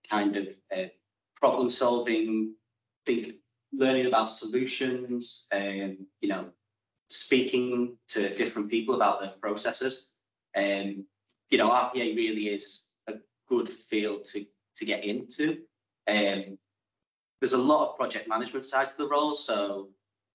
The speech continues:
managing expectations with stakeholders and things like that. But as a junior position, if, uh, they were to come on board, we would be,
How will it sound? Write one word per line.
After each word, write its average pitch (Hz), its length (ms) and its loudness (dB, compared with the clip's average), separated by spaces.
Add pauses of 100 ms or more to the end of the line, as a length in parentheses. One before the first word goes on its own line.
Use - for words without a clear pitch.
(160)
managing 110 320 2
expectations 107 840 -6
with 95 160 -6
stakeholders 120 760 -2
and 120 100 -8
things 101 220 -4
like 98 160 -2
that. 123 340 0
But 127 100 2
as 120 100 0
a 110 60 -4
junior 151 320 2
position, 107 420 -8
if, 104 80 -12 (220)
uh, 95 360 -6 (280)
they 107 100 2
were 101 100 0
to - 180 -10
come 110 140 -6
on 101 160 -4
board, 104 360 -4 (420)
we 131 140 6
would 123 220 0
be, 107 380 2